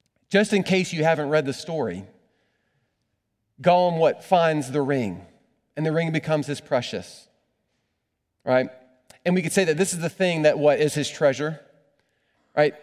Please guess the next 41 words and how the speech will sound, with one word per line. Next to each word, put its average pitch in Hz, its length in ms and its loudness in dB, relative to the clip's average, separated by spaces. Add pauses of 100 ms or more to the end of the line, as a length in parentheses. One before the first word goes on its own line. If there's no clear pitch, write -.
(200)
And 175 140 2
as 185 160 2
his 175 160 -6
treasure, 175 320 0
it's 180 140 -2
the 185 100 0
thing 175 400 0
that 151 140 2
his 156 160 -2
eyes 143 440 0
are 127 60 -4
constantly 120 720 -4
on. 92 460 -8 (760)
But - 80 -14
what 214 160 0
is 233 80 -2
it 101 320 -8
doing 127 420 -4
to 92 180 -16
him, 82 240 -18 (1500)
right? 120 220 -2 (540)
And, 156 100 -2
and 160 160 -2
it's 156 120 -8
wonderful 185 340 0
as 127 120 -4
you 135 120 -4
read 165 180 -4
through 156 120 -8
the 135 80 -6
stories, 156 440 -4
right? 139 160 0
You 139 80 -6
get 143 160 -4
flashbacks 151 760 -2
of 135 120 -10
who 175 80 -12
he 156 140 -8
was 143 440 2
when 127 140 -4
he, 123 100 -4